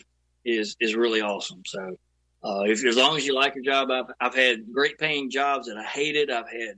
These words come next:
low paying jobs that I've loved. Uh, the job that I was, uh, that I had down in New Orleans,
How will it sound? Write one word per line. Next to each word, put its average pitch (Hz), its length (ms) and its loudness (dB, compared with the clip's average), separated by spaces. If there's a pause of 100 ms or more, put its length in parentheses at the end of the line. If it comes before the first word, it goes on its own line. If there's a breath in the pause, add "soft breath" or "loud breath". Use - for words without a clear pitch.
low 127 260 2
paying 139 360 0
jobs 127 380 0
that 110 100 -8
I've 107 200 -8
loved. 127 560 0 (600)
Uh, 104 240 0
the 101 120 -4
job 123 340 4
that 123 120 2
I 120 100 2
was, 117 280 -8 (260)
uh, 101 340 -6
that 113 120 -4
I 113 100 0
had 117 280 2
down 113 260 2
in 104 100 -6
New 113 140 2
Orleans, 117 540 -2